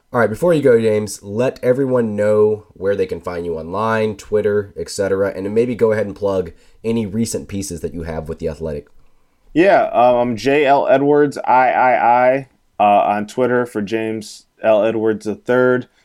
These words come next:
Speaker 2: Yeah, you can find me there. That's probably the best place to find me. Obviously, theathletic dot com. You go to Detroit, you check that out. Um, I'm there. All my stories are there as well. And, uh, for recent stories, my pinned tweet right now, if you're into kinda wacky and off the, uh, off the rail stories,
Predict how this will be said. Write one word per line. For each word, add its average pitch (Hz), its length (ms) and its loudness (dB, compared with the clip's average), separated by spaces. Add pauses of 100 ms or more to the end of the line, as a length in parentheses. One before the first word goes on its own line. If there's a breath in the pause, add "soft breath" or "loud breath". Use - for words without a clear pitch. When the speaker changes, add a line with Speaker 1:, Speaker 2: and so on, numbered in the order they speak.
(160)
Speaker 2:
Yeah, 127 200 0
you 120 140 0
can 113 120 -4
find 127 220 -2
me 117 100 -2
there. 131 320 2
That's 113 160 0
probably - 220 0
the 107 80 -2
best 120 260 0
place 120 200 -2
to 120 100 -10
find 123 300 -2
me. 127 220 -4
Obviously, 110 380 -2
theathletic 110 600 -2
dot 110 240 -2
com. 117 400 -2
You 107 60 -6
go 107 140 -4
to 104 60 -4
Detroit, 110 540 -2
you 90 100 -6
check 110 260 -6
that 110 180 0
out. 110 360 2
Um, 104 240 -8
I'm 104 180 -4
there. 104 280 -6
All 107 160 -2
my 110 140 -2
stories 110 360 -2
are 107 60 -4
there 110 180 -2
as 104 120 -6
well. 120 260 4
And, 107 280 -8 (460 soft breath)
uh, 120 220 4
for 123 180 -4
recent 156 340 0
stories, 165 480 0
my 131 200 2
pinned 170 380 -6
tweet 175 280 2
right 147 200 0
now, 156 220 2
if 135 100 -4
you're 135 100 0
into 147 240 0
kinda 147 260 -2
wacky 143 640 4
and 123 120 0
off 131 260 2
the, 127 240 2
uh, 123 60 6 (160)
off 131 220 4
the 127 100 -6
rail 131 240 0
stories, 135 600 0